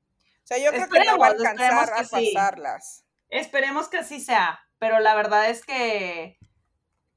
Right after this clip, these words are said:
Speaker 1: Tal vez
Speaker 2: ya
Speaker 1: regrese a
Speaker 2: sería de
Speaker 1: pasarlas.
Speaker 2: necios no reco-, o sea,
Speaker 1: Sí,
Speaker 2: yo
Speaker 1: sí.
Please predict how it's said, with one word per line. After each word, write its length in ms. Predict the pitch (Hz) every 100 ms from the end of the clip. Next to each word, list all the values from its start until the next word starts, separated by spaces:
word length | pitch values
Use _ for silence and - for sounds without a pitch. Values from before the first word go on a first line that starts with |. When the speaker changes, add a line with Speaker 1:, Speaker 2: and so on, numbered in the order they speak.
| _ _ _ _
Speaker 1:
Tal 160 | - 285
vez 140 | 330
Speaker 2:
ya 120 | 233 226
Speaker 1:
regrese 360 | 247 233 240
a 60 | 185
Speaker 2:
sería 160 | 277 277
de 60 | 311
Speaker 1:
pasarlas. 160 | 262 277
Speaker 2:
necios 520 | - - 269 285 403 262
no 200 | 247 220
reco-, 300 | 247 - 165
o 100 | 208
sea, 260 | 262 254 - _ _ _
Speaker 1:
Sí, 300 | 233 233 208
Speaker 2:
yo 120 | 320
Speaker 1:
sí. 180 | 370